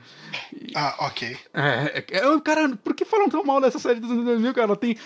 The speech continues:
Speaker 1: uns argumentos muito bons. Mas enfim.
Speaker 2: É, eu preciso pegar pra ver outras séries. Eu queria muito ver, pelo menos, a clássica
Speaker 1: A clássica
Speaker 2: inteira.
Speaker 1: vale muito a-, eu tenho que pegar pra ver ela, cara. Eu tô com quase um ano aqui os Blu-ray.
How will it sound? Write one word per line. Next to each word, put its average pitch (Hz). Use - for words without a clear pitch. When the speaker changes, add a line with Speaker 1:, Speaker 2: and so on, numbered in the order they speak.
Speaker 1:
uns 214
argumentos 233
muito 247
bons. 202
Mas 185
enfim. 165
Speaker 2:
É, 214
eu 202
preciso 208
pegar 196
pra 190
ver 160
outras 151
séries. 131
Eu 196
queria 262
muito 220
ver, 190
pelo 185
menos, 208
a 240
clássica 160
Speaker 1:
A 131
clássica 139
Speaker 2:
inteira. 131
Speaker 1:
vale 131
muito 127
a-, 143
eu 170
tenho 247
que -
pegar 226
pra 220
ver 208
ela, 190
cara. 165
Eu -
tô 190
com 202
quase 220
um 233
ano 190
aqui 160
os 156
Blu-ray. 151